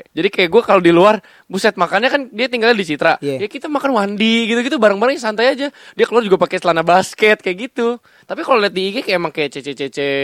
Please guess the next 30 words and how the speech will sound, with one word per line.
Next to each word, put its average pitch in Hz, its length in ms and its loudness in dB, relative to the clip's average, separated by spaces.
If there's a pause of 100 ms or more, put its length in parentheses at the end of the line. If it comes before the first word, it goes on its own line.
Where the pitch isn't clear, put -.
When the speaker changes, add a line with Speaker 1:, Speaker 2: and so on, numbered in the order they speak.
(500)
Speaker 1:
yang 143 260 -2
high 147 160 -4
class 147 240 -6
gitu, 143 180 -12
emang 117 180 -12
kelihatannya 113 300 -14
gitu. 113 140 -14
Ada 160 160 0
juga 262 160 4
Speaker 2:
Iya. 220 60 6
Speaker 1:
teman 175 140 -2
gua 156 120 -2
kayak 135 180 -6
gitu. 131 120 -14 (300)
Ini 233 100 -10
jujur 254 220 2
ya, 214 100 8
true 214 160 2
story 220 260 4
nih 196 120 2
ya. 175 100 4
Speaker 2:
Iya, 202 220 0
iya, 190 180 0
Speaker 1:
Teman 170 140 -4
Speaker 2:
makanya. 180 160 0
Speaker 1:
S 180 80 0
M 170 80 -2
A 175 40 2
gua 170 200 2
ada. 160 160 0